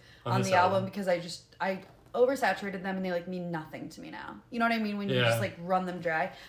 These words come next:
Speaker 2: Like, I'll listen to the song. I won't turn it off, but it's, it's just not as much to
Speaker 1: Those
Speaker 2: me.
Speaker 1: are both really personal songs for him, I think.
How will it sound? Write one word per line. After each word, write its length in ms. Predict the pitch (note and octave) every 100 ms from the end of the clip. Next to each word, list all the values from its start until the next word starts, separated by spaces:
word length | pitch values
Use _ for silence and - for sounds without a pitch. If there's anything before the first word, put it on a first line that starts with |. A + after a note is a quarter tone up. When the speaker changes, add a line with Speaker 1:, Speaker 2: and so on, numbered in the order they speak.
| -
Speaker 2:
Like, 140 | C#4+
I'll 220 | C4 E4+
listen 240 | C#4+ A#3 A3
to 60 |
the 60 | G#3+
song. 240 | G#3+ G3
I 80 | G3
won't 180 | G#3 F#3
turn 160 | G3 F3+
it 80 |
off, 340 | D3+ D3+ F#3 - -
but 320 | F3+ D#3 - -
it's, 240 | G3+ - - _ _
it's 160 | A#3+
just 140 | A3 G3
not 220 | F#3+ F3
as 120 | F3+
much 460 | F3 E3+ E3 - -
to 100 | -
Speaker 1:
Those 180 | B2 C3
Speaker 2:
me. 60 |
Speaker 1:
are 40 | C3
both 260 | B2 C#3 B2+
really 180 | A2+
personal 460 | G#2+ - A#2 A#2+ G#2
songs 440 | - A2 A2 A2 -
for 220 | G#2 G2
him, 120 | G2
I 80 | G2
think. 380 | - G2+ G#2